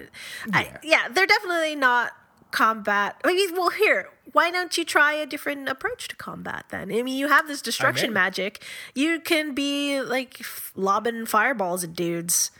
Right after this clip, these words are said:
Speaker 1: and that
Speaker 2: Yeah, I
Speaker 1: might
Speaker 2: think I'm
Speaker 1: be
Speaker 2: gonna
Speaker 1: more
Speaker 2: do that.
Speaker 1: satisfying. Or, or you could be, uh, an archer or something like that.
Speaker 2: Actually, the other thing I don't like so much is the level up stuff. Um,
Speaker 1: Mm.
Speaker 2: the, the way that you,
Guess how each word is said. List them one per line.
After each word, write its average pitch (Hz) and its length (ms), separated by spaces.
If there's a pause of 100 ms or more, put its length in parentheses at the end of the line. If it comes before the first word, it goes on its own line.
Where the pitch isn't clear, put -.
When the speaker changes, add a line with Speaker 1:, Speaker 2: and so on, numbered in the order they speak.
(320)
Speaker 1:
and 226 120
that 185 80
Speaker 2:
Yeah, 185 60
I - 40
Speaker 1:
might 254 80
Speaker 2:
think 262 100
I'm - 60
Speaker 1:
be 277 60
Speaker 2:
gonna 277 40
Speaker 1:
more 277 120
Speaker 2:
do - 60
that. 330 60
Speaker 1:
satisfying. 302 560
Or, 190 80
or 269 200
you 262 160
could 233 180
be, 262 280
uh, 262 60 (180)
an 254 160
archer 143 580
or - 40
something 92 340
like 101 200
that. 92 280 (400)
Speaker 2:
Actually, 151 360
the 143 200
other 160 160
thing 160 160
I 143 80
don't 131 180
like 123 180
so 131 120
much 117 300
is 110 260
the 113 120
level 117 340
up 151 120
stuff. - 460 (100)
Um, 185 460
Speaker 1:
Mm. - 20
Speaker 2:
the, 127 240
the 123 140
way 127 300
that 127 220
you, 117 200